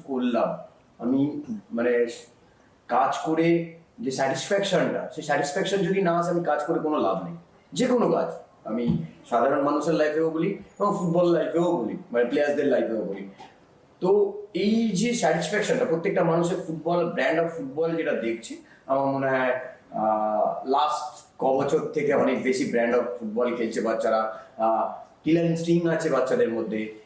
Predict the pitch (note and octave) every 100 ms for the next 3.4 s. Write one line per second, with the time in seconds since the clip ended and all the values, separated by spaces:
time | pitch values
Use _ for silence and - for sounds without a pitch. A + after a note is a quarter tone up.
0 | - C3 C3+ C3+ A#2+ B2+ B2+ - C3 -
1 | B2+ A2+ - B2+ B2 B2+ C3 C3 C3 C3
2 | B2 A2+ B2 B2+ A#2+ A#2 A#2 A#2 A#2 C3
3 | B2+ B2 A#2+ A#2+